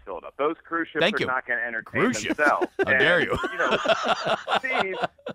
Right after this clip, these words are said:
Speaker 1: living in his, in a huge ivory tower all by his lonesome, staring into a fire every night.
Speaker 2: <laughs>
Speaker 1: Um, you know, the, the movies that I'm most looking forward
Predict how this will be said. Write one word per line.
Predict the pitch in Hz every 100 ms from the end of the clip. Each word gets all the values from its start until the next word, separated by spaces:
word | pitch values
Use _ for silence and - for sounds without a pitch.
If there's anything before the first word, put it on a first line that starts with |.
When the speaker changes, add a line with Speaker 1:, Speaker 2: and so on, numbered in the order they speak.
| - - - 165
Speaker 1:
living | 214 208 190
in | 185
his, | 175 156 156 170 175
in |
a | 160 - -
huge | 220 220 208 160
ivory | 185 180 185 170 160
tower | 160 170 170 143
all | 139 147
by | 151 147
his | 139 131
lonesome, | 139 151 - 131 123
staring | 147 147 147
into | 113 165
a | - -
fire | 156 156 120
every | 120 180 -
night. | - 110 -
Speaker 2:
<laughs> | 139 - - -
Speaker 1:
Um, | 170 165 160 151 - _ _ _ _ 180
you | 214
know, | 226 202 -
the, | 190 - 185
the |
movies | 202 262 269 175
that | 185
I'm | 190 185 160
most | 165 170
looking | 160 160 143
forward | - 147 156 139